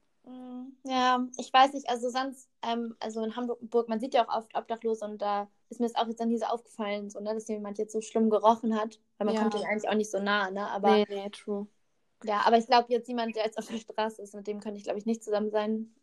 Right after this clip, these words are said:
Speaker 1: Also,
Speaker 2: Nee.
Speaker 1: ich weiß es nicht, kommt halt immer drauf an, was passiert ist, so, ne? Also <laughs> kann ich jetzt so,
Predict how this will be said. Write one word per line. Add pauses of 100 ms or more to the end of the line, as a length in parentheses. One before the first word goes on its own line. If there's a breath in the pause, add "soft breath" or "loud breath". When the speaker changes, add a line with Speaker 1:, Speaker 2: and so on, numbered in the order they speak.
Speaker 1:
Also,
Speaker 2:
Nee. (200)
Speaker 1:
ich
weiß
es
nicht,
kommt
halt
immer
drauf
an,
was
passiert
ist,
so,
ne?
Also
<laughs>
kann
ich
jetzt
so,